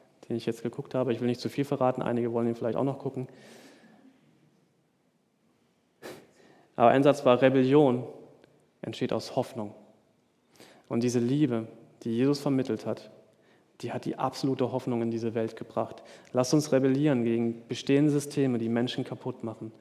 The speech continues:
Lass uns rebellieren gegen, gegen die Starken und Mächtigen, die Arme und Schwache ausbeuten. Und lass uns rebellieren gegen unseren eigenen Stolz und unseren eigenen Neid und unsere eigenen Kämpfe, die wir in unserem Leben haben.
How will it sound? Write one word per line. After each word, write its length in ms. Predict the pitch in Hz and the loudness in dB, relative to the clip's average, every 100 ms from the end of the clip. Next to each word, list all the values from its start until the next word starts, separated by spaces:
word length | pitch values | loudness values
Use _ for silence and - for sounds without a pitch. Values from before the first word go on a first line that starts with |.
| - - - | -20 -20 -2
Lass 180 | 131 123 | 2 4
uns 160 | 156 - | 4 4
rebellieren 540 | 147 147 143 143 123 | 4 2 4 4 4
gegen, 320 | 117 113 117 117 - - - | 2 2 -2 -6 -16 -20 -6
gegen 180 | - 123 | 0 2
die 140 | 131 | 2
Starken 680 | 127 - 131 156 - 180 170 | 2 6 6 6 4 2 4
und 160 | 123 120 | 2 2
Mächtigen, 580 | 135 156 - 170 170 | 4 2 2 2 2
die 260 | 131 127 127 | 2 0 0
Arme 340 | 110 135 156 | 2 4 4
und 180 | 143 139 | 4 0
Schwache 320 | - 127 127 | 0 0 2
ausbeuten. 640 | - 123 123 - 113 113 107 - - - - - _ _ _ _ _ _ _ _ _ _ _ _ _ | 0 -2 -2 -2 -2 -2 -8 -14 -18 -18 -20 -20 _ _ _ _ _ _ _ _ _ _ _ _ _
Und 80 | 120 | -2
lass 140 | 123 | 2
uns 160 | 151 139 | 0 0
rebellieren 400 | 135 127 139 131 | 0 2 2 4
gegen 160 | 117 113 | 2 0
unseren 260 | 117 117 | -2 -2
eigenen 380 | - 120 131 127 | 2 2 2 -2
Stolz 560 | - - 123 143 147 120 | -4 2 4 4 0 -6
und 80 | |
unseren 300 | 120 117 110 | -6 -4 -4
eigenen 360 | - 123 127 120 | -4 -2 -2 -2
Neid 300 | 117 127 147 | 0 0 0
und 80 | 120 | -2
unsere 300 | 120 117 117 | -4 -4 -4
eigenen 340 | 120 127 120 | -4 -2 -4
Kämpfe, 320 | - 131 131 | -4 -4 -4
die 80 | 123 | -4
wir 60 | 117 | -4
in 20 | |
unserem 240 | 113 113 | -4 -6
Leben 300 | 110 117 113 | -6 -6 -8
haben. 280 | 113 110 113 | -8 -8 -8